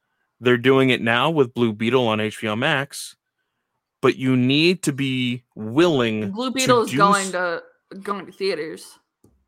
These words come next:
Speaker 1: Yes, it's gonna be, it's gonna be simulcla-, uh, simulcast. It's gonna be, uh,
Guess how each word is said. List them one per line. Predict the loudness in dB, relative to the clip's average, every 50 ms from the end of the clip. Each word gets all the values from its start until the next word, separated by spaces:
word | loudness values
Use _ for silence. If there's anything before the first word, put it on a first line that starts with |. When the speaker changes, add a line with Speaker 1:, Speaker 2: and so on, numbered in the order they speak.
| _ _ _ _ 2
Speaker 1:
Yes, | 2 2 4 4 0
it's | -2 2
gonna | 2 2 4 4
be, | 2 2 2 2 0
it's | 0 2
gonna | 2 2 4
be | 4 4 2
simulcla-, | 2 0 0 0 0 0 -2 -4 -4 -4 -6 -6 -8 -6
uh, | -4 -2 0 -2 -2
simulcast. | -2 -2 -2 -2 -2 -4 -6 -6 -10 _ -8 -6 -6 -6 -8 -12 -10 -10
It's | -10 -8 -4
gonna | -4 -2 -2
be, | -2 -4 -4 -4 -4 -4 -4 -6 -6 -6
uh, | -4 -4 -2 -2 -2 -4 -4 -6 -6 -8 -8